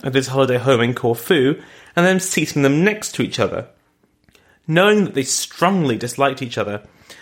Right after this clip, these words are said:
this was another way for the Kaiser to get revenge on his sister, and it made Sophia furious. She was apparently perfectly cordial and courteous during the dinner,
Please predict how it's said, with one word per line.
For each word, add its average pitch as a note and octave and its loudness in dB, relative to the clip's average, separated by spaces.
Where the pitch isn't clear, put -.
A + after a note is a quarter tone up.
this F#3+ 0
was F3+ -2
another F#3+ 4
way E3 4
for C#3 -6
the C#3 0
Kaiser C3+ -2
to A#2+ -4
get C3 0
revenge C3 2
on A2+ 2
his A2+ -4
sister, - -2
and C#3+ 2
it C3 4
made D#3 2
Sophia A2 -2
furious. - -2
She - 0
was G3 2
apparently A#3+ 2
perfectly G3 0
cordial D#3+ 2
and A#2 -6
courteous F#3+ -2
during A2+ 0
the A2 -6
dinner, G#2+ 0